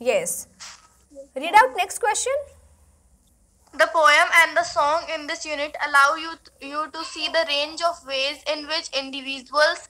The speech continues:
Speaker 2: and communities express their opinions. their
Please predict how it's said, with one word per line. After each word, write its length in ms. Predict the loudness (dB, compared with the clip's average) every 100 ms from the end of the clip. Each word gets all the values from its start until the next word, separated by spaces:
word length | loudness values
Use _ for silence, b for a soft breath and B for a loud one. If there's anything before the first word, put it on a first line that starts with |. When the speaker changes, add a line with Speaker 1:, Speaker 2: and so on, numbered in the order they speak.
| 4
Speaker 2:
and 180 | 4 2
communities 720 | -2 -2 -6 -8 -12 -16 -8
express 440 | -8 -8 _ -6 -4
their 240 | -2 -2 -2 b b
opinions. 800 | 0 0 0 -4 -2 -2 -2 -8 _ _ 0
their 180 | 2